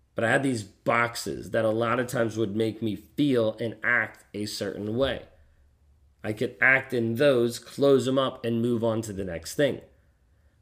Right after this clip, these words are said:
Compartmentalization is one of the biggest ways that a narcissist can keep affairs and keep lies straight,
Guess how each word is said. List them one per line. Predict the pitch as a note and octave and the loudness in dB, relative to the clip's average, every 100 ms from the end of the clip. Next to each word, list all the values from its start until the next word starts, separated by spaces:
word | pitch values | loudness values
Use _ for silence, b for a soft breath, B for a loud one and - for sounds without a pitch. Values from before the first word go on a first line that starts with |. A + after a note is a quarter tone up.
| - | -8
Compartmentalization | A#2+ A2+ C#3+ E3+ F3+ E3 B2+ C3 D3+ D3+ A#2+ | -6 2 4 6 6 6 4 2 0 -2 -2
is | |
one | A#2 B2 | -2 -2
of | G#2+ | -2
the | |
biggest | F2 A2 C3 D3+ C#3+ | -2 -2 -2 -2 -2
ways | B2 B2 A2 | 0 0 0
that | A2+ | -2
a | |
narcissist | A2 A#2+ A#2 B2 G#2+ | 0 0 -2 -6 -8
can | A2 | -10
keep | - C3+ C3 - | -4 -2 -2 -2
affairs | C#3+ - G#2 G#2 A2 | -4 -2 -2 -2 -4
and | A2+ | -4
keep | B2+ - | -4 -2
lies | A#2+ A2 G#2+ | -2 0 -2
straight, | - - C#3+ A#2 | -2 2 2 2